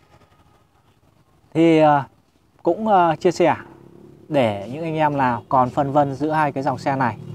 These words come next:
hoặc là anh em nào quý, thích Kia Morning quá rồi thì anh em mua thôi. Chứ còn về,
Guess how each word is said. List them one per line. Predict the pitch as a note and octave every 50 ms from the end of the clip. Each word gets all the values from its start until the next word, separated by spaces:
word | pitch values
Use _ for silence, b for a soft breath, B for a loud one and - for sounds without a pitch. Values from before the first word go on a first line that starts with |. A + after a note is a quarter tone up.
| - - - - - - - - -
hoặc | D#3+ D#3 - -
là | C#3 C#3
anh | C#3 C#3+
em | C#3+ C#3+ C#3 C3
nào | C3 B2 A#2 A2 - - - - - - - - - - - -
quý, | - D3+ D3+ F#3 C4 F4 - - - - - - - - - - - -
thích | - C4 D4 - - - - - - -
Kia | E3 D#3
Morning | D3 C#3+ C#3 C#3 C3+ C3+ C3+ C#3+ C3+ A#2+ A2 - - -
quá | - D3+ D#3 F#3 A#3
rồi | B3 F#3+ C#3+ G#2+ F#2 -
thì | - B2
anh | A2+ A#2+
em | B2+ B2+ B2 C3
mua | D3 C#3+ C3+
thôi. | D3 D3+ - - - - - -
Chứ | C3 B2+
còn | - C3+ A#2+ A2+
về, | A2+ A2 G#2